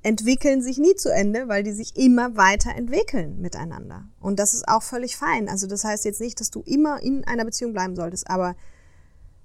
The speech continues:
stell erst sicher, das ist einfach nur mein Tipp, für deine persönliche Weiterentwicklung, stell erst sicher, ob du deine Entwicklungsaufgabe erkannt hast und ob du sie gemeistert hast. Und wenn nicht, kannst du durchaus in dieser Partnerschaft bleiben und einfach noch einiges für dich entwickeln.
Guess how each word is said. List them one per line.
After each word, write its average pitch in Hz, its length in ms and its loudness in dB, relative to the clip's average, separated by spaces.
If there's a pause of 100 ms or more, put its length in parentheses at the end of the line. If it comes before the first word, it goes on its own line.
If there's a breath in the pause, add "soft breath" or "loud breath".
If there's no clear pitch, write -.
(840)
stell 202 260 2
erst 247 240 4
sicher, 294 300 -2
das 196 140 -2
ist - 80 -6
einfach 180 260 -4
nur 190 120 -2
mein 185 220 -2
Tipp, 262 180 -6 (760)
für 190 160 -4
deine 190 220 0
persönliche 214 500 -2
Weiterentwicklung, 190 840 -6 (680 soft breath)
stell 180 300 0
erst 202 240 2
sicher, 233 360 -4
ob - 100 -14
du 170 80 -10
deine 185 240 -2
Entwicklungsaufgabe 175 680 -10
erkannt 190 340 -8
hast 240 160 -10
und 247 100 -14
ob 170 120 -10
du 180 60 -10
sie 208 120 -8
gemeistert 233 520 -2
hast. 175 180 -16
Und 180 140 -8
wenn 170 160 -8
nicht, - 280 -2
kannst 180 220 -8
du 180 60 -8
durchaus 226 420 -4
in 214 80 -4
dieser 190 180 -6
Partnerschaft 180 520 -8
bleiben 175 340 -4
und 190 160 -10
einfach 185 260 -8
noch 185 200 -10
einiges 185 520 -6
für - 180 -8
dich 165 320 -6
entwickeln. 185 480 -10